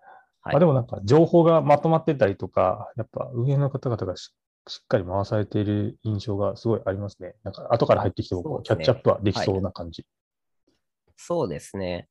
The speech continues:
Speaker 2: あの、カンファレンス運営っていうのが一体どんなもんなのかはわかんないんですけど、まあ、やっぱり、どうしたって頭数的な部分って必要な要素が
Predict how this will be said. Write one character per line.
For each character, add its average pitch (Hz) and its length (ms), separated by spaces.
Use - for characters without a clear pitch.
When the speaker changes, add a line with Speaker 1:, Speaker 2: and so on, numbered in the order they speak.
Speaker 2:
あ 98 180
の、 92 380
カ 202 180
ン - 20
フ 277 120
ァ - 20
レ 277 100
ン 254 80
ス 247 140
運 262 200
営 120 60
っ - 100
て 117 120
い 107 40
う - 20
の 104 80
が 98 100
一 95 60
体 101 200
ど 110 160
ん 135 60
な 147 100
も 160 160
ん 123 40
な 101 100
の 95 100
か 98 100
は 92 80
わ 92 140
か 110 140
ん 98 80
な 85 100
い 82 40
ん 82 40
で 78 80
す - 100
け 87 120
ど、 85 100
ま 156 140
あ、 135 60
や 107 80
っ - 100
ぱ 214 100
り、 107 280
ど 165 100
う 247 40
し - 80
た - 80
っ - 40
て - 60
頭 151 400
数 175 240
的 185 180
な 180 120
部 175 120
分 110 200
っ - 20
て - 160
必 - 240
要 127 100
な 123 80
要 135 160
素 95 160
が 82 300